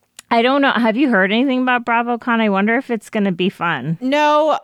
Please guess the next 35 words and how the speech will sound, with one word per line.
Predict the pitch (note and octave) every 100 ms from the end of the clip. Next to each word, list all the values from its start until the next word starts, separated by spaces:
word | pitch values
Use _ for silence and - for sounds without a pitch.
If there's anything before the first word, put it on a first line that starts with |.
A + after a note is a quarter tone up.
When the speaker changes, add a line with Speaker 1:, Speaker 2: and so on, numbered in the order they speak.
| -
Speaker 2:
I | C#4+
just | B3+ D#4+ -
heard | G4
about, | G4+ F4 C4
like, | B3
the | A#3+ A#3
Speaker 1:
<laughs> |
Speaker 2:
steep, | - - B3+ B3+
I, | - B3 C4+ C4
I | A#3 A#3+
reached | A#3 B3+ - -
out | B3 A#3 -
to | A#3+
Bravo | A3 G3+ G3+ G3+
to | F#3+
be | F#3
like, | F#3 F3 E3+
"Can | - G#3+
we | G3+ G3
have | G#3+ F#3 F3
tickets?" | - D4+ D#4+ C#4+ E3+ C3 - G#3+
Even | G#3+ G#3+
though | G3+ F#3
you | F3+ F#3+
can't | F#3+ F#3+ C#3+
go, | F#3+ F#3 D#3+
but | D3+
I |
was | D#3 D#3+
like, | C#3+
"Fuck | - G3+
it, | F#3+
I'll | E3+ A3+
go." | E3+ F3 A3 -
Speaker 1:
Yeah. | G#3 F3